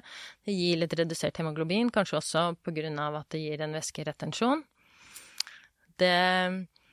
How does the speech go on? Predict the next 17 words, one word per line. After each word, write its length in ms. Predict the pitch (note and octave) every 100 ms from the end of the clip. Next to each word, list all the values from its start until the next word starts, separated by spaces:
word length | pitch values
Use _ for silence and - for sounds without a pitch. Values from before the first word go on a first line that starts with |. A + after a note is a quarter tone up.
| _ - -
men 80 | -
det 80 | -
kan, 240 | A3 A#3 B3+ C4+ C4 A#3+ - - -
det 240 | - A#3+ B3+ G#3 A3+
reduserer 400 | A#3 B3 G3 B3
jo 80 |
blodsukkeret, 560 | B3+ G3+ G3+ - B3+ F#4
så 140 | - C#4
det 40 |
kan 160 | B3 A#3+
være 480 | A3+ A3 A3+ A3 A3
gunstig 380 | A3+ F3+ - E3+
på 80 | F3+
den 120 | E3
måten, 320 | E3 - D4 E4
og 160 | C4 G#3+
det 140 | A3+